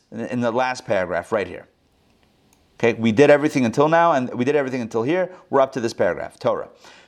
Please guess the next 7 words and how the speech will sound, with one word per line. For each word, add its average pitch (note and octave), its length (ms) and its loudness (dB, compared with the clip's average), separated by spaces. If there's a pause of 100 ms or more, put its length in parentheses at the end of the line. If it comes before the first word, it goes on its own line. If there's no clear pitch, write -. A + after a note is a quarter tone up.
(120)
Torah A3 300 0
permits D3+ 680 -6 (120)
only F#3 420 0
what C#3+ 160 0
life C3+ 240 -2
demands. F#2+ 600 -6 (1500)
And A#2+ 160 2